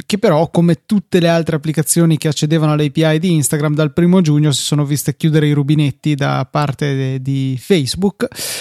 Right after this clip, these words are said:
che ha pensato bene di, eh, obbligarci ad avere l'applicazione per iPhone ingigantita sul, ehm, appunto anche su iPad, eh,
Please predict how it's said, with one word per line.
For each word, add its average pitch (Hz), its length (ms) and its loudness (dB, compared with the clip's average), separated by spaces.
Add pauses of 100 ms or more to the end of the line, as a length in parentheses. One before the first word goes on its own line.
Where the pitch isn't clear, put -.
(140)
che 170 280 2
ha 143 100 2
pensato 151 400 0
bene 143 440 -2
di, 147 460 -4 (160)
eh, 143 340 -2
obbligarci 175 680 2
ad 170 80 4
avere 165 480 2
l'applicazione 175 680 2
per 165 80 -2 (100)
iPhone 160 380 2
ingigantita 156 840 2 (280)
sul, 147 420 0
ehm, 135 340 0 (840)
appunto 151 360 0
anche 139 240 -2
su - 160 0
iPad, 147 380 0
eh, 147 240 -2